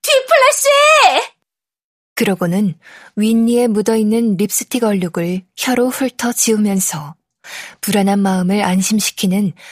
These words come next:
Speaker 2: 립스틱의 그 들쩍지근한 맛을 느꼈다. 마리 실비아는 거칠게 문을 닫으며 한숨을 쉬고는 커피 한 잔을 따랐다.
Speaker 1: 절대로 아무도 믿으면 안 된다니까.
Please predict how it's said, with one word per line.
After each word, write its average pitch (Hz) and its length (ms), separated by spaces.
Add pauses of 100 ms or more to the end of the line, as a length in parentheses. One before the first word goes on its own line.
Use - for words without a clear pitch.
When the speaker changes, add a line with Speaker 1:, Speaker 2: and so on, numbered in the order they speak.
Speaker 2:
립스틱의 233 680
그 226 260
들쩍지근한 226 760
맛을 185 340
느꼈다. - 600 (1400)
마리 226 220
실비아는 220 580 (300)
거칠게 262 480
문을 233 320
닫으며 185 400
한숨을 226 560
쉬고는 160 520 (380)
커피 - 360
한 262 180
잔을 170 320
따랐다. - 520 (2750)
Speaker 1:
절대로 - 680
아무도 190 360
믿으면 190 360
안 170 140
된다니까. 202 600